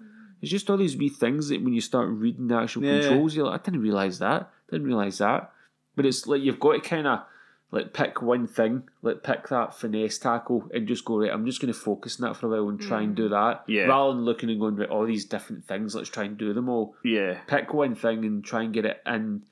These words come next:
Speaker 1: so that you remember to do it more often. And then, like, pick another thing,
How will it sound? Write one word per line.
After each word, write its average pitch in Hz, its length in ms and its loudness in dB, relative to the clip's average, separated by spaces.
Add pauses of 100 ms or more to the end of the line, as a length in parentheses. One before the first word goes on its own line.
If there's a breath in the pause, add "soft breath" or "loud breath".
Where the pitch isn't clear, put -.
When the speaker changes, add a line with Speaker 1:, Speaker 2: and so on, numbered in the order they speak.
(240 soft breath)
Speaker 1:
so - 160 -2
that 117 160 0
you 113 120 2
remember 101 360 0
to - 140 -8
do 107 180 2
it 98 100 -2
more 110 180 0
often. 113 440 0 (300 soft breath)
And 113 80 -4
then, 113 140 0
like, 110 200 -4
pick 113 180 -4
another 113 300 0
thing, 131 400 -4